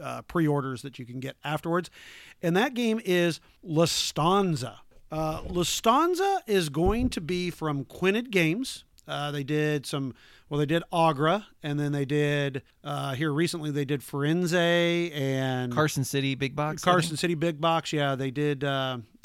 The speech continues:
Speaker 1: yeah, so they've done some really, and they're really nice artwork and stuff that they've done in these games.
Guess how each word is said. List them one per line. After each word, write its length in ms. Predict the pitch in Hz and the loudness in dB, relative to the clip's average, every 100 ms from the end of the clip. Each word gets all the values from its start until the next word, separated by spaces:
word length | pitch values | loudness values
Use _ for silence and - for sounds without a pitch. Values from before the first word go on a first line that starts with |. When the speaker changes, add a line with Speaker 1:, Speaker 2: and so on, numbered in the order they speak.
| - | -4
Speaker 1:
yeah, 220 | 175 160 | 0 0
so 160 | 131 151 | -2 -4
they've 100 | 151 | -2
done 160 | 277 | -2
some 180 | 208 151 | -2 0
really, 520 | 139 165 196 160 135 | 4 6 6 4 0
and 160 | 156 151 | -2 -2
they're 60 | 143 | 0
really 340 | 135 220 180 | 2 2 2
nice 340 | 127 131 143 - | 0 -2 -2 -4
artwork 500 | 127 131 123 123 - | -8 -10 -10 -10 -10
and 140 | 120 | -14
stuff 240 | - 131 - | -10 -12 -12
that 100 | 120 | -16
they've 180 | 120 | -14
done 200 | 110 139 | -10 -10
in 60 | 127 | -10
these 180 | 120 107 | -12 -14
games. 280 | 110 117 | -14 -16